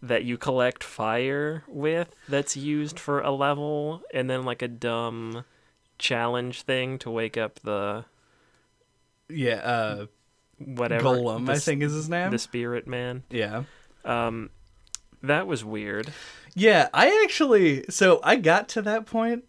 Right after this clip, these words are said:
Speaker 2: and was like, "I have no memory of this whatsoever." Like, for some reason, this part just, like, completely faded away for me. Which is weird.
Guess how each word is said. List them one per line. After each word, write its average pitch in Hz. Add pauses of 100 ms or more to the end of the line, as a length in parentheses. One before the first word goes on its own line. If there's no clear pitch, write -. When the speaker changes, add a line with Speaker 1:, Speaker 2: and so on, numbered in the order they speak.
(120)
Speaker 2:
and 156
was 156
like, 151
"I 180
have 196
no 147
memory 123
of 110
this 110
whatsoever." 107 (280)
Like, 180
for 202
some 254
reason, 214
this 156
part 160
just, 139
like, 123
completely 131 (1700)
faded 131
away 101
for 131
me. 123 (520)
Which 208
is 240
weird. 254